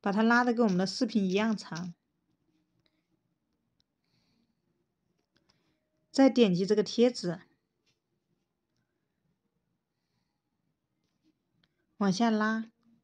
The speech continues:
找到跟踪，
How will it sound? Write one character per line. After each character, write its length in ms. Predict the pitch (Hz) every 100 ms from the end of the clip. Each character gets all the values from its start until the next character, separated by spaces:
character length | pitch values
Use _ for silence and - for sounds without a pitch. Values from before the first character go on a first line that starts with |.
| _ _ _ _ _ _ _ _ - _ _ _ _ _ - _ _ _ _ _ _
找 160 | - 196
到 160 | 226
跟 280 | 220 226 233
踪， 360 | 226 226 233